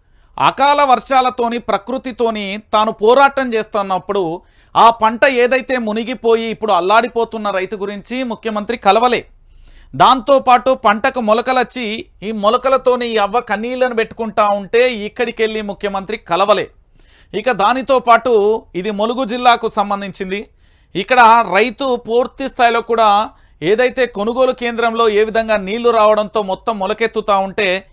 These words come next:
ఇక్కడ రైతులను కలవలే. మరి రాష్ట్ర ముఖ్యమంత్రి ఎవరిని కలుస్తున్నాడు అంటే సినిమాలు. "ఏమి సినిమాలు తీస్తున్నారయ్యో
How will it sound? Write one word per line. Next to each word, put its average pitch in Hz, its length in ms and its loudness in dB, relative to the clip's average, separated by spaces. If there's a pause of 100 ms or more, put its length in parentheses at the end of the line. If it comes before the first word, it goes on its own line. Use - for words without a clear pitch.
(140)
ఇక్కడ 196 500 2
రైతులను 226 400 -4
కలవలే. 190 440 -4 (400)
మరి 233 160 4
రాష్ట్ర 233 380 2
ముఖ్యమంత్రి 254 520 -2
ఎవరిని 233 260 -2
కలుస్తున్నాడు 202 600 -2
అంటే 180 480 0 (160)
సినిమాలు. 180 460 -6 (400)
"ఏమి 151 320 -8
సినిమాలు 285 640 0
తీస్తున్నారయ్యో 240 1200 -4